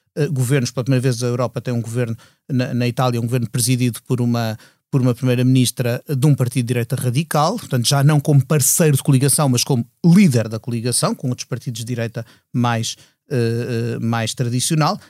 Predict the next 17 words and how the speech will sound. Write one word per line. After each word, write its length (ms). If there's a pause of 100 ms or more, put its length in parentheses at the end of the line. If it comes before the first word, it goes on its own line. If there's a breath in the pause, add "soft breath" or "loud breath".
(120)
e 140
em 100
breve 320
os 100
Países 300
Baixos 380 (300 loud breath)
poderão 500 (240 soft breath)
ter 180
algo 240
semelhante 640 (160)
se, 520
se 220
Geert 240
Wilders, 380
que 100
venceu 380
as, 200